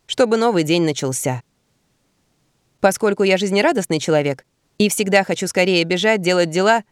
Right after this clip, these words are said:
то с этим вопросом и вставать стало легче. Больше будильник не отключаю. Или спрашивают:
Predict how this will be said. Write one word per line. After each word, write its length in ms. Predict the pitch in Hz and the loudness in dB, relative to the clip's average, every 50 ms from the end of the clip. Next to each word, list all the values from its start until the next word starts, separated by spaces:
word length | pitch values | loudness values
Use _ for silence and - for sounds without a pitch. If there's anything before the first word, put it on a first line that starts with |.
| _ _ _ _ _ _ - | _ _ _ _ _ _ -4
то 140 | - 277 277 | -2 -2 0
с 80 | - | 0
этим 240 | 277 - 262 233 226 | -2 -2 -2 0 0
вопросом 420 | 233 214 - 247 254 - 220 214 | 0 0 0 -2 -2 -2 -2 -2
и 40 | 214 | -2
вставать 360 | 196 - 226 226 254 285 269 | -2 -2 0 0 0 0 -2
стало 240 | - - 160 151 151 | -2 0 2 2 2
легче. 460 | 151 147 143 139 - - - 147 131 _ _ _ _ _ _ _ _ _ _ _ _ - | 2 0 -2 -6 -8 -12 -14 -14 -14 _ _ _ _ _ _ _ _ _ _ _ _ -4
Больше 360 | 262 269 311 311 277 - 208 | -2 0 0 0 0 0 -2
будильник 460 | 180 185 170 175 214 214 185 - - | -2 0 0 0 0 0 -2 -4 -2
не 80 | 170 156 | -4 -4
отключаю. 680 | 143 - 156 151 139 - 160 143 139 135 131 131 131 _ _ _ _ _ _ _ _ _ _ _ _ _ _ _ _ _ _ _ _ _ _ _ _ _ - | -4 -4 -4 -6 -4 -2 -2 -2 0 -2 -4 -6 -10 _ _ _ _ _ _ _ _ _ _ _ _ _ _ _ _ _ _ _ _ _ _ _ _ _ 0
Или 200 | 269 294 285 330 | 0 2 2 0
спрашивают: 640 | - - 349 285 175 - - 165 151 151 143 - | -2 0 0 0 0 0 0 -2 -2 -2 -4 -4